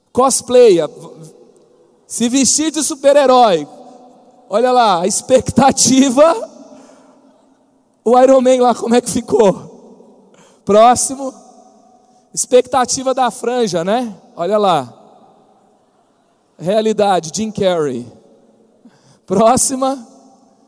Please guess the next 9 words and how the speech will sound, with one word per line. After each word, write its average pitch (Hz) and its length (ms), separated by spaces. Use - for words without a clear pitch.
Expectativa 233 640
do 247 100
final 240 260
de 226 80
semana. 202 520
Pé 214 220
na 214 80
areia, 190 500
praia. 208 680